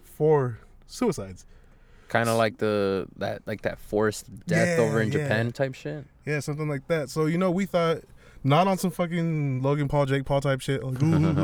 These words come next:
Speaker 1: go
Speaker 2: <laughs>
Speaker 1: f-, find a body." Nah. We didn't go with cameras.
Speaker 2: Yeah.
Speaker 1: We just went with one of those electromagnetic field detectors, bro.
Speaker 2: Oh, God. Did you guys go at night?
Speaker 1: Yes, we did.
Speaker 2: Fuck.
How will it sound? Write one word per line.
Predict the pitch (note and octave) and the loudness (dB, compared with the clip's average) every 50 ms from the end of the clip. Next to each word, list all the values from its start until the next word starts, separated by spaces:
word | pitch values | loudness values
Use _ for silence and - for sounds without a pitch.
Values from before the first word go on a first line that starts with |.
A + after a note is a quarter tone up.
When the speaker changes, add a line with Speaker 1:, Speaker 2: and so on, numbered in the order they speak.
| F#2+ | 2
Speaker 1:
go | F#2+ F2+ F2 F2+ | 2 2 2 0
Speaker 2:
<laughs> | |
Speaker 1:
f-, | F2 - - - - - - - - | -2 -4 -8 -14 -18 -18 -18 -16 -10
find | - C3 B2+ C3+ C3 | -4 -4 -2 -2 -2
a | |
body." | B2 B2 C#3 C#3 C3+ B2 | -4 -2 -2 -2 -2 -2
Nah. | A#2 C3+ C3 B2 A2 - - - - - - - - - - - - | -4 -6 -6 -6 -8 -12 -16 -20 -20 -20 -20 -20 -20 -20 -20 -16 -6
We | - B2+ D3+ E3 F3 F3 E3+ E3 | -4 -2 0 0 0 0 -2 -4
didn't | C#3+ B2+ B2 C#3 D#3 D3+ | -4 -4 -2 -2 -2 -2
go | D3+ D#3+ | -2 -4
with | E3+ - | -4 -4
cameras. | - D#3 C3 B2+ F3+ A3 - - _ _ _ - - - - - | -2 -2 -2 -2 -4 -6 -10 -16 _ _ _ -20 -20 -20 -16 -8
Speaker 2:
Yeah. | G2 G2 F#2+ | -4 -2 -2
Speaker 1:
We | F2+ | -2
just | F2 B2+ A#2 | -2 -2 -2
went | B2 B2+ C3 C3+ B2+ | -2 -2 -4 -2 -2
with | A#2+ A#2+ A#2+ - - - - - - - - - - - - - - - - - - - C3 | -2 -2 -4 -4 -8 -14 -20 -20 -20 -20 -20 -20 -20 -20 -20 -20 -20 -20 -20 -20 -16 -10 -2
one | C#3 C#3+ D3+ | 0 2 2
of | D#3+ D#3 | 4 4
those | D#3 D3+ D3 C#3+ C3+ C3 | 4 4 4 4 2 0
electromagnetic | C#3 - C#3 C3+ C#3 C#3+ - - D#3+ D3 C#3+ C3 B2+ B2+ C3 C#3 D3+ D3+ C3 - | -2 -4 0 0 0 0 0 0 0 0 2 0 0 0 0 0 0 0 -2 -4
field | - - E3 D#3+ D#3+ | -2 0 0 0 0
detectors, | C#3+ C3+ A#2+ - - C3 B2 - B2 A2+ G#2 | 0 -2 -4 -4 -6 -6 -6 -6 -10 -10 -10
bro. | A2+ A#2 B2 B2+ B2+ B2 B2+ | -8 -4 -2 -2 -2 -2 -2
Speaker 2:
Oh, | - A2+ A2 G#2+ G#2 G2 | 0 0 0 0 -2 0
God. | - A#2 G#2+ G#2+ A2 | 2 4 6 6 4
Did | G#2 G#2 G#2+ | 2 0 0
you | A#2+ | 2
guys | A#2+ C#3 C#3 B2 | 2 2 2 4
go | B2+ C#3 C3 | 4 4 4
at | A2+ F#2+ | 2 2
night? | G2 G#2+ G#2 A#2 - - - - - | 0 -2 -4 -4 -4 -8 -14 -14 -6
Speaker 1:
Yes, | - E3+ F#3 D3+ - | 0 2 2 2 0
we | C3+ C#3 | -2 -4
did. | F3+ E3 A2+ | -4 -4 -6
Speaker 2:
Fuck. | - - - - C3+ C3 A#2 G#2 F#2 F#2 C2+ - - - | -8 -12 -4 -2 0 0 0 -2 -4 -6 -8 -10 -12 -12